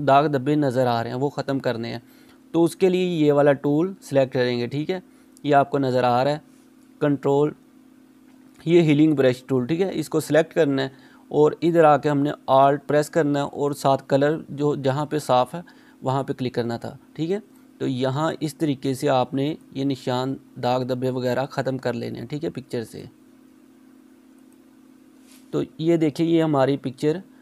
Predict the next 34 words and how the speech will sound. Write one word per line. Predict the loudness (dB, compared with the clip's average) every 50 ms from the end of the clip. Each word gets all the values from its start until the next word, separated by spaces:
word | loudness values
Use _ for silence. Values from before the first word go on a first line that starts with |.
| _ -20 -20 -20 -10 -4
का | -4 -2
कलर | 0 2 2 4 4 2 2
तो | 0 -4 -6 -6 -8 _ _ -20 _ _ _ _ _ _ 0
बेस्ट | 4 4 4 4 2 0
हो | -2 -2
गया, | -2 -2
ठीक | -4 -4 -2 -2
है। | -2 0 0 -2
अभी | 0 2 2 2
हमने | 2 2 2 2
करना | 2 2 2 2 0
है | 0 0
क्या, | 2 2 2 2
ये | 4 2 0 0 -2 -6 -12 _ _ -20 -20 -20 -20 _ _ _ _ -20 _ _ -2
जो | 0 2
हमारे | 4 4 4 4 4 2
बाल | 2 2 4 4 6 6 4 4
हैं, | 2 0 -2 -4 -10 -20 _ _ _ -20 -20 -20 -20 -20 _ _ -20 -20 -20 -20 _ -20 _ _ _ _ _ -4
हमने | 0 0 2 0
स्पेस | 0 -2 -2 -2 0 0 0
को | -2 -4 0
प्रेस | 2 4 2 4 4
करना | 2 2 2 4 2 2
है | 0 -2 -4 -12 _ _ _ _ _ _ _ _ _ -8
और | -6 -6 -4 -2
माउस | 0 4 4 6 6 6 4 2 -2
के | -2 0 2
राइट | 4 4 4 2 0 -4 -10 _
को | _ -6 -6
प्रेस | -2 2 4 4 4 2 0
करके | -2 -2 -2 -2 -2 -2
हमने | -2 -2 0 0 0
नीचे | -2 -2 -2 -4 -4 -4
को, | -4 -6